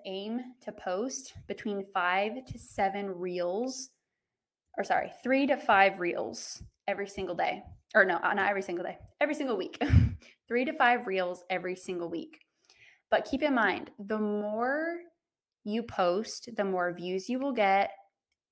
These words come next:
and mo-, most likely the more followers, the more sales, whatever it is you're trying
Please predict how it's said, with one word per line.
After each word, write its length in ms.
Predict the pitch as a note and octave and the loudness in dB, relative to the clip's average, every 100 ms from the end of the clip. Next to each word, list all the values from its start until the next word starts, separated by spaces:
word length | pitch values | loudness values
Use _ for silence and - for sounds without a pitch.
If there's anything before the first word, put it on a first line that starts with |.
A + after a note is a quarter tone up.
| _ | _
and 560 | - G#3 G#3 G3+ G3 F#3+ G3+ - _ | -8 -4 -2 -2 -2 -6 -10 -20 _
mo-, 360 | - G3+ G3+ G3+ | -10 -6 -6 -6
most 340 | G#3+ A3 B3+ - | -2 0 0 0
likely 360 | G#3 G#3 A3 | 0 0 -2
the 80 | F#3+ | -2
more 180 | F#3 F3 | -4 -6
followers, 680 | - F3+ F#3 F#3 F#3+ F#3+ F#3 | -2 0 0 0 -2 -2 -4
the 100 | F3+ | -6
more 180 | E3+ | -6
sales, 640 | F3 - F#3 F#3 F3+ F3+ - | -6 -4 0 0 -2 -4 -6
whatever 420 | F#3 - F#3 F#3+ | -4 -2 0 0
it 60 | |
is 180 | F#3 F#3 | 0 -2
you're 80 | F#3 | -6
trying 540 | E3+ F3+ F3 E3+ F3 | -8 -6 -4 -4 -6